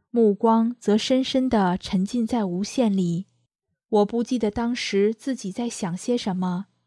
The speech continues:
那时我才十四岁，正值青春年华，离修道的路还很遥远，仍有许多其他的梦想吸引着我。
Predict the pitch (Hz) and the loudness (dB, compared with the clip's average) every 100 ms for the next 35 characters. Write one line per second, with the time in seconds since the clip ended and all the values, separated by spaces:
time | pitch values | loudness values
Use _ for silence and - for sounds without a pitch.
0 | _ _ _ _ _ 233 202 208 - 196 | _ _ _ _ _ 2 4 2 0 2
1 | 196 220 202 185 214 226 - 196 - 226 | 2 2 -2 -4 -4 -4 -4 -4 -4 -4
2 | - 196 175 - _ _ _ _ _ - | 0 0 -2 -6 _ _ _ _ _ 2
3 | 233 208 202 196 196 202 - 254 254 - | 4 4 2 -2 -4 -4 -6 -6 -6 -6
4 | 254 233 175 208 - 175 185 208 _ _ | -2 0 0 -2 -4 -6 -6 -10 _ _
5 | _ _ _ _ - 226 240 - 285 285 | _ _ _ _ 0 2 2 2 0 0
6 | 240 208 226 254 208 170 - 214 - 175 | 0 0 2 4 2 2 -2 -6 -4 -4
7 | 165 165 214 226 170 175 _ _ _ _ | -2 0 2 2 2 -4 _ _ _ _
8 | _ _ 214 208 240 214 202 220 - 190 | _ _ 4 6 8 8 6 4 0 -2
9 | 220 226 - 208 262 254 254 254 220 - | 0 -2 -4 -6 -4 -2 0 2 0 0
10 | 208 175 190 - - 254 226 175 208 208 | -2 -2 -6 -8 -6 -2 -2 0 0 0
11 | 180 165 | 0 -4